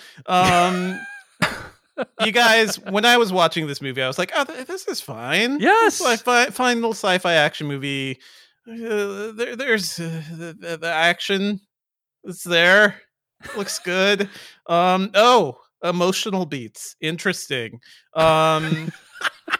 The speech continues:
Speaker 2: We're getting
Speaker 1: as
Speaker 2: the
Speaker 1: I've
Speaker 2: live
Speaker 1: thought about this
Speaker 2: commentary,
Speaker 1: movie.
Speaker 2: the live commentary from Devindra's brain for this one. <laughs>
Speaker 1: Yeah, yeah. Um, as I've thought about this movie, I have come to the realization that I hate it. This is a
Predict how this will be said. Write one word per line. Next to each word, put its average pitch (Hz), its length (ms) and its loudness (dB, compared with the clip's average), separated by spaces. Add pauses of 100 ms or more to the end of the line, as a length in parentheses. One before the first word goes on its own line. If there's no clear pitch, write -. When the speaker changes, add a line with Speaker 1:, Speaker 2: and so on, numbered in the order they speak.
(520)
Speaker 2:
We're 170 100 -6
getting 180 180 2
Speaker 1:
as 240 120 6
Speaker 2:
the 254 60 2
Speaker 1:
I've 240 100 4
Speaker 2:
live 208 160 2
Speaker 1:
thought 220 200 6
about 202 260 2
this 160 140 0
Speaker 2:
commentary, 151 160 -6
Speaker 1:
movie. 123 100 -10
Speaker 2:
the 180 80 0
live 180 300 2
commentary 185 460 0
from 143 140 -10
Devindra's 151 420 -4
brain 143 300 -2
for 117 140 -12
this 101 220 -14
one. 95 220 -16
<laughs> 120 40 -20
Speaker 1:
Yeah, 131 420 -2
yeah. 131 360 -4 (600)
Um, 165 580 2 (120)
as 202 160 4
I've 233 160 2
thought 185 240 2
about 156 180 0
this 143 160 -10
movie, 131 400 -8
I 147 120 -2
have 156 160 -2
come 175 240 -6
to 180 100 -6
the 143 100 -4
realization 120 640 -8
that 120 180 -12
I 120 120 -12
hate 147 280 -6
it. - 200 -20 (380)
This 139 180 -4
is - 140 0
a 160 60 0